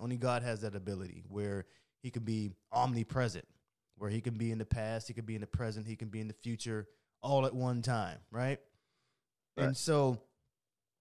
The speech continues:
Speaker 1: we understand that, you know, when it comes down to making a choice, you know, you can't, Anderson couldn't live in both realms at the same time.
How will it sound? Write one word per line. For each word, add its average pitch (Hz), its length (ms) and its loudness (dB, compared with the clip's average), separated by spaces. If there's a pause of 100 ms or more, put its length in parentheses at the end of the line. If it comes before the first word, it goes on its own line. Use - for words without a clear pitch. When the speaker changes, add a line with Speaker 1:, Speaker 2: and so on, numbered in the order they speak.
(280)
Speaker 1:
we 185 200 4
understand 143 540 6
that, 117 220 6
you 127 80 2
know, 113 220 2
when 135 140 2
it 123 100 -4
comes 185 280 2
down 147 360 4
to 131 100 -4
making 123 320 2
a 104 60 -2
choice, - 560 -2 (880)
you 143 120 2
know, 131 320 6
you 131 360 -4
can't, 175 380 2 (320)
Anderson 190 540 2
couldn't 143 480 4
live 123 400 8 (680)
in 131 140 2
both 147 320 8
realms 135 640 4
at 127 120 -4
the 120 80 -6
same 113 320 -2
time. 90 300 -6